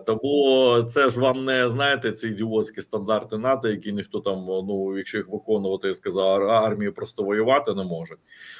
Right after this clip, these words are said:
Е, от, е, е, за великим рахунком. І всі країни на-, і всі країни повинні дати згоду. Ну, от у тебе, с-, ну, наприклад, Україна, Польща. Є уряд України, є,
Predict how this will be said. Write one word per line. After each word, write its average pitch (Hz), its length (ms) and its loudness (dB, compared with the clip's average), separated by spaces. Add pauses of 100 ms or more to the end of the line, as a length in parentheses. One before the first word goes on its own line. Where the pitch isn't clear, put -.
(240)
Е, 110 60 6
от, 104 460 4
е, 104 40 4
е, 98 800 4
за 113 120 4
великим 110 420 2
рахунком. 95 640 -2 (400)
І 107 80 -2
всі - 200 -6
країни 120 460 4
на-, 123 360 4
і 120 120 0
всі 120 220 -4
країни 131 460 2
повинні 117 500 2
дати 117 300 4
згоду. 90 520 -6
Ну, 143 100 2
от 208 200 6
у 165 60 -4
тебе, 165 280 4
с-, - 160 -4
ну, 143 140 -4
наприклад, 104 520 -2
Україна, 180 420 0
Польща. - 460 -6 (720)
Є 185 180 8
уряд 185 380 8
України, 185 680 2 (240)
є, 147 640 4